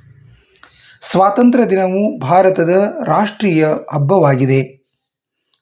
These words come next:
ಈ ದಿನವನ್ನು ಪ್ರತಿ ವರ್ಷ ಆಗಸ್ಟ್ ಹದಿನೈದರಂದು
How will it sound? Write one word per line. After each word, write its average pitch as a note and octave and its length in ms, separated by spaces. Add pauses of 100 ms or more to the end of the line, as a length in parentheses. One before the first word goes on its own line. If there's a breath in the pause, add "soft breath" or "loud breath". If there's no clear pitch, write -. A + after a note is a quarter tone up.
(160)
ಈ F#3+ 200
ದಿನವನ್ನು D#3+ 680
ಪ್ರತಿ D#3+ 300
ವರ್ಷ F3+ 320 (580 soft breath)
ಆಗಸ್ಟ್ E3 440
ಹದಿನೈದರಂದು F3 960